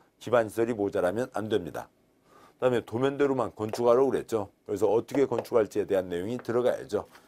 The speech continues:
기건은 당연히 들어가야 되고요. 사 번, 용도지역, 용도지구,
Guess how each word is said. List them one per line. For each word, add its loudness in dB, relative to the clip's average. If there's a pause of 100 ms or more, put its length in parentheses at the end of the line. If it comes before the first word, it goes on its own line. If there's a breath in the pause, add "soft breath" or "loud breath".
(160 soft breath)
기건은 0
당연히 -2
들어가야 4
되고요. 0 (640 soft breath)
사 2
번, 4 (280 soft breath)
용도지역, 2
용도지구, -4